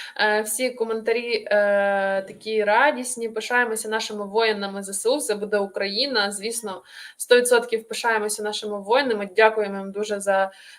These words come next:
те, що звільнили, е, наш, е, Херсон. І будемо чекати, е, і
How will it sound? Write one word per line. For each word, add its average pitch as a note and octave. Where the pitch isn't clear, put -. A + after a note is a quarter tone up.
те, A#3
що G#3+
звільнили, B3
е, G3+
наш, G#3+
е, F#3+
Херсон. A3+
І G#3+
будемо G#3
чекати, A3
е, G3+
і A#3